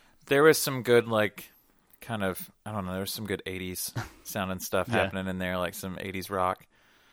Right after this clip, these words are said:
Speaker 1: that I was really
Speaker 2: And he
Speaker 1: digging.
Speaker 2: does a good thing with, like, he'll have these big orchestral moments, but then also it's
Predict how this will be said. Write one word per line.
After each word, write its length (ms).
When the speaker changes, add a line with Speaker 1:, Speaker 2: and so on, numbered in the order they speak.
Speaker 1:
that 100
I 40
was 160
really 140
Speaker 2:
And 100
he 60
Speaker 1:
digging. 120
Speaker 2:
does 140
a 80
good 200
thing 240
with, 180
like, 440
he'll 160
have 140
these 120
big 240
orchestral 600
moments, 400
but 120
then 100
also 320
it's 180